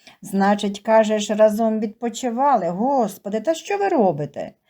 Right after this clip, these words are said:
Сергій став вириватися з рук Толіка. "Я ж не до кінця розповів". "Ах, ще й не до кінця".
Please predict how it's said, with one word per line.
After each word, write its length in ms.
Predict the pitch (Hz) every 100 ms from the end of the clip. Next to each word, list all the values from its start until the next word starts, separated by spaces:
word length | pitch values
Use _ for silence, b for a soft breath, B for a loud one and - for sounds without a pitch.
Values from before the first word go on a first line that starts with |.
| b b b
Сергій 460 | - 254 226 269
став 340 | 254 - 254 233
вириватися 680 | 233 247 262 349 302 - 214
з 60 |
рук 220 | 214 262
Толіка. 600 | _ 220 170 151 147 147 156 b b b b
"Я 200 | 220 240
ж 100 | 277
не 60 |
до 140 | 277 320
кінця 460 | 349 349 - 294
розповів". 640 | 240 247 - 330 269 196 -
"Ах, 680 | 196 202 240 240 214 196 185
ще 340 | - - 294 349
й 60 | 330
не 140 | 254
до 180 | 226 220
кінця". 840 | 220 190 180 - 202 277 233 -